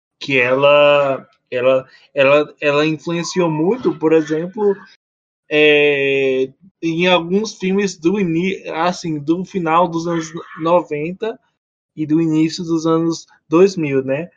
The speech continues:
Tanto porque, assim, uma das coisas que eu mais me impressiono aqui em Evil Dead é a maquiagem, sabe? É, é tudo, é assim, é tudo muito perfeitinho, sabe? A gente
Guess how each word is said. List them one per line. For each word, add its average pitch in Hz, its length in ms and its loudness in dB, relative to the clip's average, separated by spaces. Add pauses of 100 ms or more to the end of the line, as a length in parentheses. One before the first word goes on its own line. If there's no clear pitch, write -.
(240)
Tanto 196 640 2
porque, 170 220 -2
assim, 170 280 -4
uma 160 220 -2
das 180 180 -4
coisas 160 340 -6
que - 120 -4
eu 151 100 0
mais 190 320 2
me 196 80 2
impressiono 170 680 -2
aqui 147 360 -6 (120)
em 175 280 -2 (160)
Evil 185 380 0
Dead 151 460 0 (480)
é 156 120 2
a 156 80 2
maquiagem, 143 680 -2
sabe? 139 420 -6
É, 147 280 0 (280)
é 147 140 -2
tudo, 175 400 -4 (320)
é 160 120 2
assim, 170 280 -2
é 160 100 4
tudo 196 520 0 (400)
muito 185 760 -2 (260)
perfeitinho, 180 680 -2
sabe? 156 400 -6
A 151 60 2
gente 165 480 -2